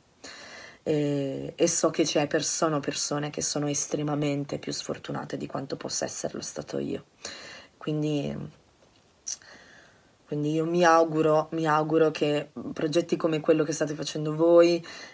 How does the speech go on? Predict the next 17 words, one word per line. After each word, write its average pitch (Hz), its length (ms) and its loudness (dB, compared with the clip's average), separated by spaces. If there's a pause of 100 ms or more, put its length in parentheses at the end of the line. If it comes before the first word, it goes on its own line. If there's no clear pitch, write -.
eh, 143 600 -4
come 151 220 -2
tanti 160 340 0
altri 147 320 0
che 165 60 -4
stanno 151 300 -2
nascendo 160 600 0
e 147 120 2
che, 143 560 -6
e 151 80 -4
le 151 120 -2
nuove 170 260 4
generazioni 160 640 0
di 151 260 -2
educator 160 1300 0
e 147 240 0
insegnante, 151 1120 -2